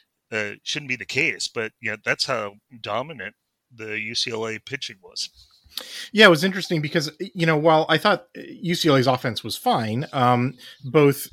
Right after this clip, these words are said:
Speaker 2: i-, i-, in, in the preview, uh, that, you know, that we discussed with Slurms and, and one of you guys wrote, I think, uh, uh, of U C L A, it, it wasn't like their offense is a killer offense, you know, that's, like, putting up fifteen runs every game.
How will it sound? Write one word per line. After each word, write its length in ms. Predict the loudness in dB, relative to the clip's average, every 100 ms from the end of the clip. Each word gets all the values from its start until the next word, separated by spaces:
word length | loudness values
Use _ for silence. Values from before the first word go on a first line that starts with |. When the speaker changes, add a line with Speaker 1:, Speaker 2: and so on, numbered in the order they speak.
| -12
Speaker 2:
i-, 140 | -12
i-, 140 | -14 -12
in, 440 | -4 0 2 2 0
in 140 | 2
the 80 | 2
preview, 720 | 2 2 4 2 2 4 2 0
uh, 260 | 0 0 -2
that, 220 | -4 -6 -4
you 140 | -4
know, 120 | -2
that 120 | -2
we 160 | -4 -6
discussed 420 | -6 -6 -6 -8
with 80 | -10
Slurms 460 | -10 -8 -6 -6 -8
and, 160 | -12 -18 -20 -20 _ -10
and 280 | -10 -10 -4
one 200 | 0 0
of 40 |
you 80 | 0
guys 260 | -2 -4
wrote, 300 | -4 -4 -2
I 80 | -4
think, 280 | -4 -6 -8 -20 -8 2
uh, 460 | 4 6 4 2 -4 _ _ _ _
uh, 160 | -8 -2 6
of 260 | 6 6
U 160 | 2 0
C 240 | 0 0
L 240 | 0 0 2
A, 280 | 2 2 0
it, 220 | -6 -8
it 300 | -6 -2 2
wasn't 340 | 6 6 4 2
like 260 | 2 2 -6
their 320 | 2 6 8
offense 400 | 6 2 -2 -4
is 140 | -8 -8
a 80 |
killer 460 | -6 0 2 2 -2
offense, 500 | -4 -6 -12 -10 -6
you 60 | -4
know, 180 | -4
that's, 260 | -4 -10 -8
like, 200 | -6 -6
putting 200 | -6 -6
up 140 | -8
fifteen 400 | -10 -10 -10 -12
runs 360 | -10 -10 -10 -12
every 200 | -14 -14
game. 380 | -14 -12 -14